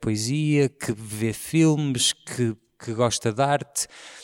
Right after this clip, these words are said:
É inevitável, se ela está a crescer nesse meio, há uma influência direta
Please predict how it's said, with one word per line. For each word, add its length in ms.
É 120
inevitável, 720
se 260
ela 160
está 220
a 40
crescer 440
nesse 340
meio, 560
há 100
uma 180
influência 580
direta 580